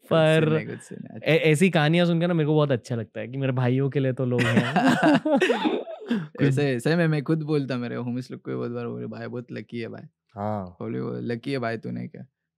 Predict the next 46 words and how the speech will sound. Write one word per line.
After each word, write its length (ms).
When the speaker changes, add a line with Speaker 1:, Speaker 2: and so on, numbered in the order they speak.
Speaker 2:
"अल्हम्दुलिल्लाह 680
भाई, 160
नजर 260
नहीं 160
लगने 260
मांगती 320
भाई।" 200
बोले, 140
Speaker 1:
ये 80
भी 100
Speaker 2:
"कुछ 200
Speaker 1:
ऊपर 60
Speaker 2:
नहीं।" 80
Speaker 1:
वाले 220
ने 140
Speaker 2:
हाँ 380
Speaker 1:
सिलेक्ट 40
Speaker 2:
भाई, 240
Speaker 1:
किया। 180
Speaker 2:
डील 140
है। 180
ये 80
तो 120
कोइंसिडेंस 680
था 80
उसके 280
साथ 240
में 100
वो। 80
Speaker 1:
क्यों? 240
Speaker 2:
था, 280
मतलब, 480
क्योंकि 200
मिले 220
ही 60
हम 180
लोग 140
ऐसे 220
थे 140
कि 140
कोइंसिडेंस 640
वाला 160
सीन 280
था। 200
Speaker 1:
कैसे 200
मिले? 200